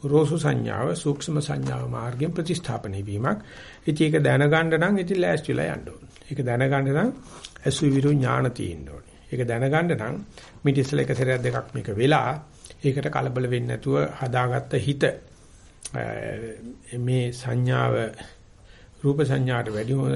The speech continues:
රූපෙට වැඩි හොඳ රූප සංඥාව දැන් තියෙන්නේ. ඉතින් රූපේ කෙලින්ම gediya පිටින්ම අයින් කරන්න බෑ. රූපේ ගියාම රූප හේව නැල රූප සංඥාව තියෙනවා. ඒක හොඳට දැනගෙන ගියොත් අරක තරම්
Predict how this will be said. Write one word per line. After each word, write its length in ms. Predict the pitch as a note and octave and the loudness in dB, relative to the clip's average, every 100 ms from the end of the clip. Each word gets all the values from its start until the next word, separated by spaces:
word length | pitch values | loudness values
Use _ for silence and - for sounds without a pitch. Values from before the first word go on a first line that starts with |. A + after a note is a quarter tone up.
| A#2+ | 2
රූපෙට 340 | C3+ C#3+ C3+ | 2 2 0
වැඩි 240 | A#2 A#2+ | 0 0
හොඳ 180 | C#3 C#3+ D3+ | 0 0 2
රූප 220 | C#3+ C#3 | 0 0
සංඥාව 520 | B2+ C3 C#3+ D#3 C3+ | -2 0 2 2 2
දැන් 240 | A#2 G#2+ | 2 -2
තියෙන්නේ. 480 | G#2+ B2+ G#2+ B2 G3+ - - - | -2 -2 0 -2 -2 -6 -16 -20
ඉතින් 240 | - C#3+ C3 | -8 -2 2
රූපේ 360 | B2+ C3 C#3+ | 4 2 0
කෙලින්ම 380 | C3+ A#2+ B2 C3 D3 C#3 | 0 0 2 2 2 0
gediya 300 | B2 B2 D3 | 0 0 2
පිටින්ම 280 | D#3+ D#3+ C3+ | 2 0 -2
අයින් 160 | A#2+ | -2
කරන්න 260 | A#2+ G2+ G#2+ | -6 -8 -6
බෑ. 220 | G#2+ C3+ | -4 -2
රූපේ 300 | D3 B2+ B2 | 0 -2 -4
ගියාම 300 | B2 A#2+ D#3 | -4 -2 -2
රූප 200 | D3 C3+ | -2 -2
හේව 220 | B2 C3 | 2 4
නැල 240 | C#3 A2+ A#2 | 4 2 -2
රූප 220 | A#2+ B2+ | -4 -4
සංඥාව 500 | B2 A#2+ C3 D#3+ D3 | -2 0 2 2 2
තියෙනවා. 380 | - G2+ A#2+ E3+ - - - - | -2 -6 -6 -6 -10 -18 -20 -2
ඒක 220 | C#3+ D3 | 0 2
හොඳට 360 | D3 D#3 E3+ | 2 2 2
දැනගෙන 380 | D#3+ D3 D#3 D#3+ | 2 0 0 -2
ගියොත් 260 | D#3+ G#3+ G#3+ | -2 -2 -2
අරක 200 | E3+ E3+ | -4 -4
තරම් 300 | E3 E3 | -2 -2